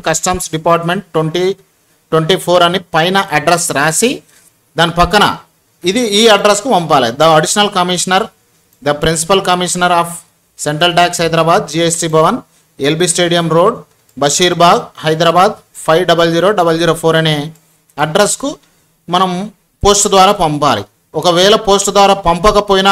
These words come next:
కూడా డైరెక్ట్ క్యాండిడేట్ కూడా పోయి ఇవ్వచ్చు. అది ఎప్పటి వరకు అంటే, పంతొమ్మిది ఎనిమిది రెండు వేల ఇరవై నాలుగో తారీఖు లోపల మీరు ఖచ్చితంగా అక్కడ సబ్మిషన్ అయితే కావాలి. by post పంపిస్తారా లేకపోతే పర్సన్ పోయి ఇచ్చేస్తారా అనేది, ఆ, depend upon you. ఇక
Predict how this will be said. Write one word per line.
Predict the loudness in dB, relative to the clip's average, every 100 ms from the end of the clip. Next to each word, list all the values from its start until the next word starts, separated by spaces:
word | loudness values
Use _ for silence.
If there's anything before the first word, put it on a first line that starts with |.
| 2
కూడా | 2 4 4 0 -6 _ _ _ _ -4 2
డైరెక్ట్ | 2 2 0 0
క్యాండిడేట్ | 0 2 2 2
కూడా | 0 2
పోయి | 0 2 0
ఇవ్వచ్చు. | 0 0 0 -8 _ _ _ -6
అది | 0 0
ఎప్పటి | 2 2
వరకు | 2 2 0
అంటే, | 2 2 2 0
పంతొమ్మిది | -2 0 -2 0 2 2
ఎనిమిది | 0 0 0
రెండు | 0 0
వేల | 0 0 -2
ఇరవై | -2 -2
నాలుగో | -2 0 0 0
తారీఖు | -2 -2 0 0
లోపల | 2 -2 -4 _ _ _ _ _ _ -4
మీరు | -2 -2
ఖచ్చితంగా | -2 -2 -2
అక్కడ | 0 0 0
సబ్మిషన్ | 0 -2 -4 -8 -6 -4
అయితే | -2 -2 2
కావాలి. | 2 4 0 -4 _ _ _ _ -2
by | -2 0
post | -2 0 0
పంపిస్తారా | 0 -2 -2 2 0
లేకపోతే | -2 -4 -2 -2
పర్సన్ | -2 -2
పోయి | -4 -4
ఇచ్చేస్తారా | -6 -4 -4
అనేది, | -2 -2 -2 -2 -8 _ _ _ -8
ఆ, | -4 -2 -2
depend | -2 0 0
upon | 0 -2 -2
you. | -2 -4 _ _ _ _
ఇక | 0